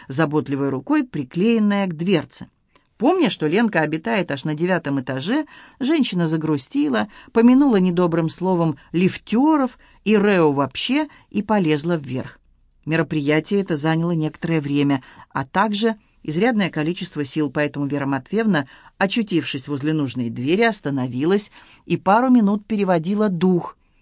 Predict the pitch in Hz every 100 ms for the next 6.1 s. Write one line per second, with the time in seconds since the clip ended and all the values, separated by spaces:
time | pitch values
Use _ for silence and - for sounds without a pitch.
0 | _ - 240 214 202 180 175 160 165 165
1 | 175 170 - 170 139 170 165 147 147 143
2 | 151 160 156 147 147 151 139 143 139 139
3 | 135 135 131 180 139 202 262 220 220 -
4 | - 156 170 139 156 143 135 147 170 214
5 | 233 226 233 233 233 220 226 226 220 233